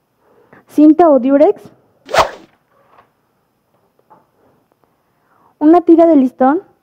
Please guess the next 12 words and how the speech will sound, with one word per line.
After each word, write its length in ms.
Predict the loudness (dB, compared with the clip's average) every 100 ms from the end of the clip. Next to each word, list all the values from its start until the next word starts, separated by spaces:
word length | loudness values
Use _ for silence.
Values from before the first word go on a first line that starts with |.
| _
de 80 | -6
treinta 260 | -2 -2 -2
y 60 |
cinco 260 | -2 -2 0
centímetros 500 | -2 0 0 0 -2
de 100 | 0
largo, 400 | 0 -2 -6 -10 _ _ _ _ _ _ _ _ _ _ _ _ _ _ _ -6
regla, 500 | 0 0 0 -2 -2 -6 _ _ -4
lápiz, 540 | -2 0 -2 -6 -6 -4
lapicero 480 | -4 -4 -4 -2
negro, 460 | -2 -2 -2 -4 -6 _ _ _ -4
tijeras, 540 | -2 0 2 0 -4